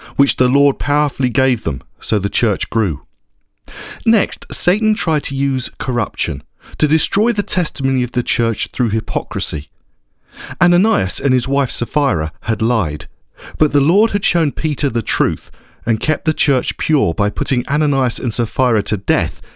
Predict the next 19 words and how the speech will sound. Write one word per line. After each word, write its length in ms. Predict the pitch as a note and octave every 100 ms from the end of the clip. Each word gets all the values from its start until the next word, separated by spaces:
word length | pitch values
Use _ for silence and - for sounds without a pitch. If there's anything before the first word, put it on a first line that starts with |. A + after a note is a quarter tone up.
| _
in 140 | - A#2+
front 320 | - A#2 A2+
of 40 |
the 80 | G2+
people. 400 | - C3+ A#2 D2+ - - - - _ _ - -
And 120 | C#3
so 160 | C3 D3+
the 80 | C3+
church 440 | - F3 F#3+ -
remained 440 | D3 C3 A2+ G#2 -
pure 360 | F3+ F3+ F3 - - _ -
and 160 | C3 A2+
continued 600 | A2+ G#2+ D3+ C3 F2 D#2+
to 80 | F#2+
grow. 400 | G#2+ G2 D2+ - _ _ _ _ _ _ - - -
However, 400 | F#3+ F#3 E3+ -
the 160 | B2 C3+
next 360 | D#3+ A3 -
attack 420 | F#2 - C#2+ -